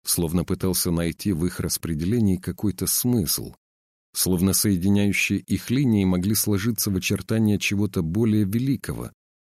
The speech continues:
какого-то аналога грандиозной спирали стеклянной дороги.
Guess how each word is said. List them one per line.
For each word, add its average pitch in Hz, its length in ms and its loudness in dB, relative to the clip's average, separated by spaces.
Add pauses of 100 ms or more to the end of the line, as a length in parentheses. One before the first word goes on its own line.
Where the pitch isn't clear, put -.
(300)
какого-то 80 600 -2
аналога 90 480 0
грандиозной 87 760 0
спирали 98 500 0
стеклянной 90 680 0
дороги. 92 640 -4